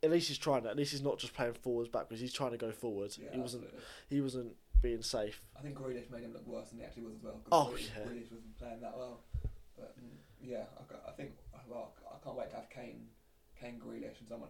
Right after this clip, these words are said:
Speaker 2: someone else alongside. I think tho-, those are the two definite in the front three now.
Speaker 1: Kane,
Speaker 2: It's just
Speaker 1: Grealish,
Speaker 2: gonna
Speaker 1: yeah.
Speaker 2: be whoever the third one is, whether it's a Foden, a Sterling, or whatever.
Speaker 1: Well, it depends if he plays number ten, 'cause he's played number ten these two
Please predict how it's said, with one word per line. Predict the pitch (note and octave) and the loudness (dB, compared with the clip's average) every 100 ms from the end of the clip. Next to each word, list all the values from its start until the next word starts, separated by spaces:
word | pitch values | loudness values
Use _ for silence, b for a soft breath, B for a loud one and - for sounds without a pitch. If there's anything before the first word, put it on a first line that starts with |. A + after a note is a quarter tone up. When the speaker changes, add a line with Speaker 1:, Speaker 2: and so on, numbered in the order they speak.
| - | -12
Speaker 2:
someone | B2+ A#2 | -10 -8
else | A#2 - | -10 -10
alongside. | A2+ A#2 - | -10 -8 -8
I | |
think | B2+ A#2+ | -8 -6
tho-, | A#2+ | -6
those | B2+ B2 A2+ | -4 -6 -8
are | |
the | - - | -12 -10
two | - - | -10 -8
definite | - - A#2+ - | -8 -8 -10 -14
in | |
the | B2+ | -12
front | A#2+ A2+ | -12 -10
three | A#2+ A#2+ | -10 -10
now. | - - - | -10 -14 -14
Speaker 1:
Kane, | - F#2+ | -10 -8
Speaker 2:
It's | G#2+ G2 - | -6 -4 -6
just | |
Speaker 1:
Grealish, | |
Speaker 2:
gonna | F#2+ | -8
Speaker 1:
yeah. | A2+ | -8
Speaker 2:
be | A#2 | -8
whoever | A#2 | -10
the | A#2+ | -10
third | B2 A2+ A2 | -8 -8 -8
one | |
is, | A2+ A2+ | -12 -12
whether | A2 A2 | -12 -12
it's | A#2+ | -14
a | - A#2 | -8 -8
Foden, | A#2 A#2 A#2+ A#2 | -6 -10 -16 -18
a | |
Sterling, | - - - - - | -14 0 0 0 -4
or | - | -4
whatever. | - - - - | -4 -12 -14 2
Speaker 1:
Well, | E3+ D#3 | 10 10
it | D#3 | 10
depends | D3+ F3+ D#3+ | 12 10 10
if | C3+ | 2
he | C3 | -4
plays | A#2+ C3 A#2+ | 2 0 2
number | A2+ - | -6 0
ten, | B2 A2+ | 0 0
'cause | B2+ | -4
he's | A2 | 2
played | C#3 | 2
number | B2 A2+ | 2 0
ten | - A2 | -4 -4
these | G#2 | -4
two | - A2 G#2+ | -2 -2 -2